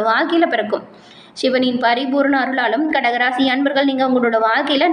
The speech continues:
நன்மைகளை பெற்றிடவும், எல்லா விதத்திலுமே முன்னேற்றம் அடைந்திட வாழ்த்துக்களையும் சிவபெருமானிடம் உங்களுக்காக நாங்க பிரார்த்தனையும் செஞ்சுக்கிறோம். அதே போல உங்களோட சொந்த ஜாதக கணிப்பை நீங்க எளிய முறையில தெரிஞ்சுக்க விரும்பினா, டிஸ்கிரிப்ஷன்ல பாருங்க,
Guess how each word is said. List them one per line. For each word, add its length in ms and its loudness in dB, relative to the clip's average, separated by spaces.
நன்மைகளை 500 0
பெற்றிடவும், 500 -2
எல்லா 320 2
விதத்திலுமே 500 0
முன்னேற்றம் 480 0
அடைந்திட 340 -2
வாழ்த்துக்களையும் 720 0
சிவபெருமானிடம் 800 2
உங்களுக்காக 500 -2
நாங்க 160 -2
பிரார்த்தனையும் 560 0
செஞ்சுக்கிறோம். 420 2
அதே 140 0
போல 120 0
உங்களோட 240 -2
சொந்த 220 0
ஜாதக 420 0
கணிப்பை 320 0
நீங்க 220 -2
எளிய 260 0
முறையில 240 0
தெரிஞ்சுக்க 400 2
விரும்பினா, 320 2
டிஸ்கிரிப்ஷன்ல 640 0
பாருங்க, 260 0